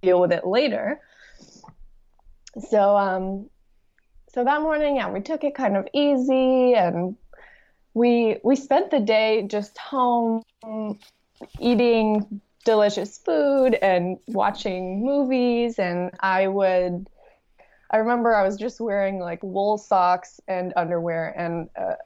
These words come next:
a flannel shirt that I left unbuttoned, and I would lay down and sit up and waddle around the house. I remember walking helped. Walking, like, felt good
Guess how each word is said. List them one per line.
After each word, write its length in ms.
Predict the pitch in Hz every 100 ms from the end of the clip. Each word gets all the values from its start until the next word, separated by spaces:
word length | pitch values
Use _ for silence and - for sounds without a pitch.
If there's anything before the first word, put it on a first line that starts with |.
| -
a 80 | 202
flannel 480 | - 208 185 185 185
shirt 480 | - 208 175 175 -
that 160 | 180 165
I 100 | 175
left 340 | 180 165 - -
unbuttoned, 640 | 190 185 - - 170 175
and 180 | - -
I 140 | 185
would 260 | 190 185 170 - _ _ _ _ _ _ _ _ _ _ -
lay 280 | 226 269 277
down 680 | 269 247 240 233 233 233 202
and 380 | 185 185 185 - 202 _ _ _ _ -
sit 140 | 254
up 380 | 226 214 208 208
and 480 | 190 _ _ 180 190
waddle 440 | 196 202 214 208
around 260 | 196 185 190
the 60 |
house. 560 | 185 190 185 180 180 -
I 100 | 196
remember 480 | 190 208 208 208 190
walking 920 | 190 175 190 202 220 208 190 190 190 208 _ _ _ _ _ _ _ _ 202 190 -
helped. 460 | 175 190 - -
Walking, 500 | 196 185 185 208 196
like, 320 | 180 156 156 _ _ _ _
felt 320 | 185 175 -
good 480 | 165 160 147 156 185